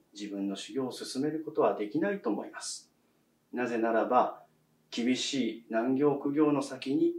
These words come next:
心の安らぎがあるわけではないからです。そうではなくて、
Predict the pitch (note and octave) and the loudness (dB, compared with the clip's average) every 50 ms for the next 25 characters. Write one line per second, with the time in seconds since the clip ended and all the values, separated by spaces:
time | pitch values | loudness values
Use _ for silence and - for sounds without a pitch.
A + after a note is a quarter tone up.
0 | - - - - - C3+ C#3+ D3+ D#3 D#3 D3+ D3 C3+ B2+ - D#3 D#3 E3 E3 D#3+ | -4 -8 -10 -4 0 2 2 4 6 6 6 6 4 0 0 0 -2 -2 0 2
1 | E3 D#3+ D#3 D3+ D3+ D3+ - - D#3+ E3 E3+ D#3 C#3+ C#3 - C#3 C3 D#3 F#3 F3+ | 2 2 2 2 0 -2 -2 0 0 2 2 0 0 0 -2 -2 -2 0 2 2
2 | - - - - - - - - - - A#2 A#2 - - - - - - - - | 2 2 0 -2 -2 0 0 0 2 0 -2 -2 -4 -6 -12 -12 -12 -12 -12 -14
3 | - _ _ _ _ _ _ _ _ _ _ _ _ _ _ _ _ _ _ _ | -18 _ _ _ _ _ _ _ _ _ _ _ _ _ _ _ _ _ _ _
4 | _ _ _ _ _ _ _ _ _ _ _ - - C3 C3 A#2+ B2+ A#2+ A#2 B2+ | _ _ _ _ _ _ _ _ _ _ _ -6 -2 0 2 6 8 8 8 8
5 | D3 D#3 - - - - - - - | 6 2 0 2 2 4 4 2 0